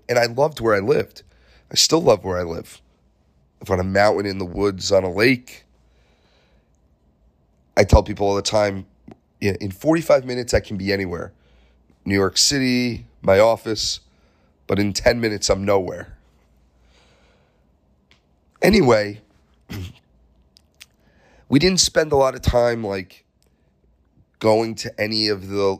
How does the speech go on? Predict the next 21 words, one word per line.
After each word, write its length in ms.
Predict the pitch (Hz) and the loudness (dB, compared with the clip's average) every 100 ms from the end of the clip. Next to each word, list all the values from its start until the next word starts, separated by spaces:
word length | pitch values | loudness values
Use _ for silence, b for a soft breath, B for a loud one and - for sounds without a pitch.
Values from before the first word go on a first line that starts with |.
| _ - | _ -14
local 540 | 95 101 104 - 98 | -6 -4 -4 -6 -10
community 680 | - 104 101 101 95 95 95 | -10 -12 -10 -10 -10 -6 -4
events 420 | 92 104 98 101 | 0 0 0 -4
on 100 | 90 | -4
the 80 | 90 | -4
weekend. 760 | 104 135 - 127 117 117 113 - b b b b b b b b _ _ | -8 -6 2 2 2 -2 -10 -16 b b b b b b b b _ _
You 120 | - | 2
know, 160 | 127 113 | 6 6
on 80 | 110 | 6
the 80 | 110 | -2
weekends, 460 | 131 131 127 110 | -6 -2 -2 0
we 80 | 107 | -2
would 180 | 104 95 | -2 0
go 380 | 110 107 104 - | 2 4 2 -2
out 220 | 127 185 | 0 0
of 120 | 143 | -2
Kinnelon 640 | - 113 101 98 98 98 98 | -6 -4 -2 0 0 -2 -6
and 180 | 98 - | -10 -4
see 340 | - - 113 | -2 0 -2
people, 420 | 92 - 98 - | -6 -10 -8 0
or 720 | 95 92 92 92 92 92 90 | 2 2 0 -2 0 0 -2